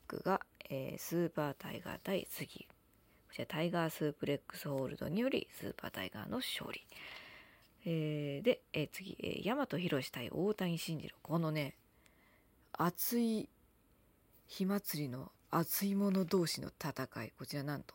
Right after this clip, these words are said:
ノーザンライトボムで大和博が勝利ということで。えー、次、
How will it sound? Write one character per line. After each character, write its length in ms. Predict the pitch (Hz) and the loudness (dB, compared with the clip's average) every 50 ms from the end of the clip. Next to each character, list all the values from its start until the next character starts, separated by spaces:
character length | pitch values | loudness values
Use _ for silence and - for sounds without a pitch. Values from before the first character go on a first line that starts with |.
| - - - | -20 -6 0
ノ 300 | - 185 214 254 254 247 | 2 4 4 6 4 4
ー 20 | 233 | 4
ザ 200 | 247 233 233 226 | 4 2 2 4
ン 160 | 220 220 208 | 2 2 4
ラ 160 | 202 208 202 | 4 4 2
イ 80 | 202 190 | 2 0
ト 160 | - 190 180 | 0 -2 2
ボ 140 | 170 180 175 | 4 4 4
ム 160 | 156 139 143 | 4 4 4
で 220 | 180 220 202 - - - - - | 4 4 4 2 -4 -12 -4 0
大 120 | 160 160 | 0 0
和 120 | 131 - - | 0 -2 -4
博 500 | - 131 135 135 139 - 139 - - - | -4 -2 -2 -2 -2 -2 -4 -4 -4 -2
が 180 | - 220 - - - - | -2 -2 -2 -4 -8 -10
勝 260 | - - - - - - | -8 -6 -4 -4 -6 -8
利 80 | - - | -10 -12
と 120 | - - 196 | -10 -10 -10
い 40 | 185 | -10
う 40 | - - | -10 -12
こ 100 | - - | -14 -12
と 100 | - - | -10 -10
で。 140 | - - - - - - - - - - - - - - - - - - - - - - - - - _ _ - - _ - - | -10 -10 -12 -14 -16 -16 -14 -16 -16 -16 -18 -18 -20 -20 -20 -20 -20 -20 -20 -20 -20 -20 -20 -20 -20 _ _ -20 -20 _ -14 -8
え 480 | - 131 127 123 113 107 - - - - - | -6 -6 -4 -4 -6 -6 -8 -10 -12 -10 -6
ー、 40 | - | -2
次、 180 | 156 147 - | -2 -2 -2